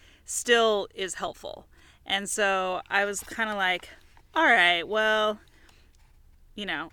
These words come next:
I can, I can get that." And, and some of these things are actually, like, interesting strategic ideas. You know, like, there's one where,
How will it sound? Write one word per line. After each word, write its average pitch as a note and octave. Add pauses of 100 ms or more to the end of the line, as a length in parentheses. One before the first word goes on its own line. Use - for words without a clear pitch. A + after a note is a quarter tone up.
I A#3+
can, A3+
I A#3
can G#3
get F3+
that." E3+
And, G3 (280)
and C4+
some G#4
of A#4+
these E4
things A3 (140)
are B3
actually, F#3+
like, - (380)
interesting A3
strategic F#3 (480)
ideas. F#3+
You G3+
know, F#3
like, F3
there's G3
one F#3+
where, F3